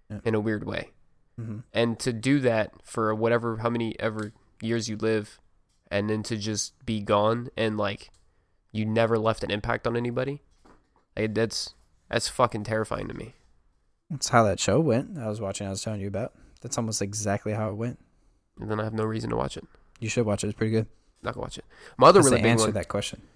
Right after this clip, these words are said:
Speaker 2: My other really big one is, uh, becoming an alcoholic. 'Cause it, it's, alcoholism is, uh, hereditary.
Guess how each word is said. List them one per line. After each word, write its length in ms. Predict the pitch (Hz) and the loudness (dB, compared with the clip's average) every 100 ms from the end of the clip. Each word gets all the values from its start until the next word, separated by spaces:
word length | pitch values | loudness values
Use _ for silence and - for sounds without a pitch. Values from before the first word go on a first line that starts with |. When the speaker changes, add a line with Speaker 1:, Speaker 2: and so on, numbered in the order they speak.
| - - - - | -20 -18 -8 -2
Speaker 2:
My 120 | - | 4
other 140 | 131 139 | 6 6
really 160 | 120 110 | 4 2
big 180 | 113 | 0
one 180 | 110 110 | 2 0
is, 200 | 107 113 | 0 -2
uh, 320 | 117 104 98 87 | 2 2 2 0
becoming 300 | - 120 101 | -2 -2 0
an 40 | |
alcoholic. 520 | 101 - 107 107 - - - - - - - - - - - - - - - | 0 0 -2 -2 -4 -12 -12 -10 -8 -10 -10 -14 -14 -18 -18 -18 -20 -20 -12
'Cause 120 | - | -2
it, 220 | 107 95 | -2 0
it's, 240 | 110 104 - | -2 -2 0
alcoholism 640 | - 120 117 120 123 127 123 | 2 2 2 2 2 -2 -2
is, 180 | 113 113 | -4 -2
uh, 280 | 104 92 110 | -4 -4 -8
hereditary. 560 | 113 110 117 143 147 | -2 -2 0 -2 -4